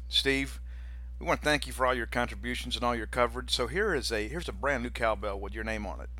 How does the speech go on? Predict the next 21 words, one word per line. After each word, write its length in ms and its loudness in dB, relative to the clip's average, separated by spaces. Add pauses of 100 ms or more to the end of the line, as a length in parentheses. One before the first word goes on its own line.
(960)
It's 140 0
not 140 4
like 180 6
that 120 4
happened. 440 0
I 40 -6
mean, 160 -4
it, 80 -4
it, 400 -4
it 100 -4
wasn't 200 4
like 160 0
Cub 200 4
Scouts 360 -2
meetings, 320 -4
guys. 400 -2
I 20 -6
mean, 220 -4
it's 160 -4
so 160 0
stupid. 680 -2